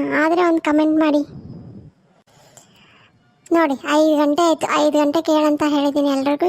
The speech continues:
ಇನ್ನೂ ಯಾರೂ ಎದ್ದಿಲ್ಲ. ಹೋಗಿ ನಾನೇ ಎಬ್ಬಿಸ್ಬೇಕು ಇವಾಗ. ಏ ಸೋಂಬೇರಿಗಳ, ಇನ್ನೂ ಮಲ್ಕೊಂಡಿದ್ದೀರಾ? ಟೈಮ್ ನೋಡ್ರಲ್ಲಿ, ಐದು ಆಯ್ತು, ಎದ್ದೇಳ್ರಿ ಸಾಕು. ಅವ್ವ,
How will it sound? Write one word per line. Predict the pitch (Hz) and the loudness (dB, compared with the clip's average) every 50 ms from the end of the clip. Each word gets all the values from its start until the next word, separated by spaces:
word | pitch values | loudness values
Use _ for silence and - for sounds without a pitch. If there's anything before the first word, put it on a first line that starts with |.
| 359 320 | 2 2
ಇನ್ನೂ | 285 285 294 294 285 | 2 2 2 2 2
ಯಾರೂ | 269 269 269 269 262 247 240 240 240 302 339 349 320 | 0 0 0 -2 -2 -2 -2 -2 0 0 2 0 0
ಎದ್ದಿಲ್ಲ. | 262 294 302 302 294 302 | -2 -2 -4 -4 -4 -2
ಹೋಗಿ | 294 285 285 294 285 | -2 -2 -2 -2 -4
ನಾನೇ | 262 254 262 285 302 285 | -4 -4 -2 -2 -2 -2
ಎಬ್ಬಿಸ್ಬೇಕು | 254 262 285 - - - 269 - - 262 | -2 -2 -4 -4 -4 -8 -8 -6 -6 -6
ಇವಾಗ. | 254 247 247 269 - - _ - - - - - - - _ _ _ _ _ _ _ _ _ _ _ _ _ _ _ _ - - - - - _ _ - - 466 403 | -4 -4 -6 -6 -10 -14 _ -20 -20 -20 -20 -20 -20 -20 _ _ _ _ _ _ _ _ _ _ _ _ _ _ _ _ -20 -20 -20 -20 -20 _ _ -12 -6 -2 0
ಏ | 392 339 262 226 - - | 0 0 0 -2 -4 -2
ಸೋಂಬೇರಿಗಳ, | 370 392 392 392 403 381 339 370 339 302 277 294 | 0 0 2 0 0 0 0 -2 -2 0 0 2
ಇನ್ನೂ | 339 381 440 415 370 | 2 4 4 4 2
ಮಲ್ಕೊಂಡಿದ್ದೀರಾ? | 330 330 - 381 392 381 381 302 269 262 285 330 320 - 302 | 0 0 0 0 2 2 2 0 -2 -2 -2 -4 -4 -2 0
ಟೈಮ್ | 339 381 392 403 403 | 2 4 4 4 4
ನೋಡ್ರಲ್ಲಿ, | 381 370 370 339 277 254 233 233 247 320 | 4 2 2 2 0 0 -2 -2 0 0
ಐದು | 370 370 392 381 | 2 2 2 0
ಆಯ್ತು, | 359 349 - 277 233 226 - - 269 285 | -2 0 -2 -4 -4 -4 -8 -8 -6 -4
ಎದ್ದೇಳ್ರಿ | 285 339 440 427 381 370 - 403 | 0 0 0 0 0 0 0 0
ಸಾಕು. | 415 440 440 - 285 - - _ _ _ _ _ _ - - 480 _ _ _ _ _ _ _ _ _ _ _ _ _ _ _ _ - - _ - 392 320 | -2 -2 -2 -4 -10 -10 -10 _ _ _ _ _ _ -20 -20 -20 _ _ _ _ _ _ _ _ _ _ _ _ _ _ _ _ -20 -20 _ -8 -4 -4
ಅವ್ವ, | 285 294 302 | -2 0 0